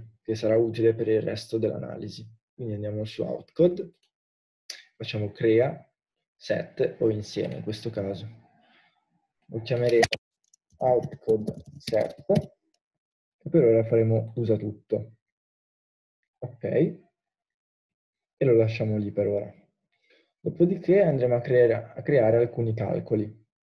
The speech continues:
Iniziamo con il primo, che chiameremo selected price. In pratica questo ci mette-, ci permetterà,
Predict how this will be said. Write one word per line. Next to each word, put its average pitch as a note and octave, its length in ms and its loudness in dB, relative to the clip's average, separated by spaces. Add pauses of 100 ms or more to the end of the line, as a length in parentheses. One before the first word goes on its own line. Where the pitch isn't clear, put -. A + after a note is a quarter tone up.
Iniziamo C3+ 500 -2
con G#2 220 -4 (1800)
il A2 120 -6
primo, A2+ 760 -2
che - 140 -16
chiameremo A2+ 720 2
selected A2+ 800 0 (280)
price. - 960 -10 (2000)
In C#3+ 80 -16
pratica A#2 400 2
questo C#3+ 240 0
ci C#3+ 140 -4
mette-, A2+ 360 -4
ci - 140 -20
permetterà, B2 800 0